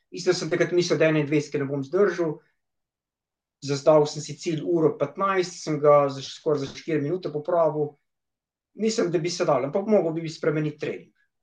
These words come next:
Bi lahko odlaufal maraton. Ker tisto pa imam v sebi, da bi po pamet začel, to imam pa toliko izkušenj, da edino zdaj ne vem, kako bi kaj, da ne bi do kakih krčev prišli, edino to me malo skrbi. Drugače pa bi se znal pripraviti.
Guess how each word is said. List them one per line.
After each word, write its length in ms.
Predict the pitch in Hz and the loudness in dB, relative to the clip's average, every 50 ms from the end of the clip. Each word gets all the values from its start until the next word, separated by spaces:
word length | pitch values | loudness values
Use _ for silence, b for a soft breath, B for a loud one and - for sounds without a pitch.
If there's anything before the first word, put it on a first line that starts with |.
| _ _ _ _ _ _ | _ _ _ _ _ _
Bi 120 | - 160 202 | -4 -2 0
lahko 300 | 165 - - - 127 120 | 0 0 -2 -4 -8 -6
odlaufal 340 | 120 113 110 110 - 107 104 | -4 -6 -6 -6 -10 -14 -16
maraton. 380 | 107 101 101 98 _ _ _ _ _ _ _ _ _ _ _ _ _ _ _ _ _ _ _ _ - | -16 -16 -16 -18 _ _ _ _ _ _ _ _ _ _ _ _ _ _ _ _ _ _ _ _ -10
Ker 80 | 175 156 | -8 -4
tisto 240 | - 208 180 - 180 | -4 -4 -2 2 2
pa 60 | 170 | 2
imam 160 | 175 175 165 | 4 2 0
v 80 | 160 151 | 0 -2
sebi, 240 | - 170 151 139 135 | 0 0 0 0 0
da 80 | 139 | -2
bi 100 | 131 139 | -4 -4
po 120 | 135 143 135 | -6 -6 -6
pamet 340 | - 165 165 160 151 143 131 | -6 -4 -2 -2 -2 -2 -4
začel, 360 | 139 135 - - 151 143 135 135 | -6 -8 -6 -4 -4 -4 -4 -4
to 120 | 139 143 | -4 -6
imam 180 | 135 135 131 127 | -4 -4 -6 -6
pa 220 | - 131 131 123 | -4 -4 -4 -4
toliko 260 | 120 - 143 135 - 127 | -6 -10 -14 -14 -14 -16
izkušenj, 480 | - - - 139 127 - - 131 120 | -16 -12 -12 -12 -12 -12 -14 -18 -16
da 220 | 113 120 120 113 110 _ _ _ _ _ _ _ _ _ _ _ _ _ _ _ _ _ _ _ - | -12 -10 -10 -10 -12 _ _ _ _ _ _ _ _ _ _ _ _ _ _ _ _ _ _ _ -10
edino 260 | 151 156 156 185 180 175 | -8 -4 0 0 2 4
zdaj 140 | 175 175 175 | 4 6 6
ne 80 | 175 | 6
vem, 220 | 165 170 170 160 160 156 156 - _ _ _ | 4 4 2 2 0 -2 -4 -6 _ _ _
kako 280 | - 151 147 - 160 | -14 -10 -4 -2 -2
bi 120 | 147 143 135 | 0 0 0
kaj, 200 | - 156 147 139 | 2 2 2 2
da 120 | 139 139 | 2 0
ne 80 | 143 139 | -2 0
bi 140 | 135 139 135 | -4 -4 -6
do 140 | 139 131 139 | -6 -8 -2
kakih 300 | - 139 135 - 135 - _ | -2 -2 -2 -2 -8 -8 _
krčev 400 | - 156 143 - - - 123 - _ _ _ | 2 2 2 0 -2 -12 -14 -14 _ _ _
prišli, 380 | - 139 135 - - - 120 117 120 _ _ | -4 -4 -4 -4 -6 -10 -12 -12 -12 _ _
edino 260 | - 131 135 127 120 - | -16 -12 -10 -10 -10 -10
to 100 | 123 113 | -12 -12
me 80 | 110 101 | -12 -12
malo 160 | 104 101 95 | -14 -14 -16
skrbi. 400 | - - - 95 - _ _ _ _ _ _ _ _ _ _ _ _ _ _ _ - | -16 -18 -20 -20 -20 _ _ _ _ _ _ _ _ _ _ _ _ _ _ _ 0
Drugače 240 | - 180 165 160 - | 2 4 4 2 2
pa 120 | - 143 139 135 135 131 127 139 - - _ _ _ | 0 0 0 2 0 -2 -6 -10 -16 -20 _ _ _
bi 220 | - 151 147 185 180 | -16 -12 -10 -8 -6
se 140 | 175 180 156 | -4 -4 -2
znal 180 | 147 147 113 - | -2 -2 -4 -4
pripraviti. 400 | - - - - 92 90 - | -10 -16 -16 -16 -16 -16 -18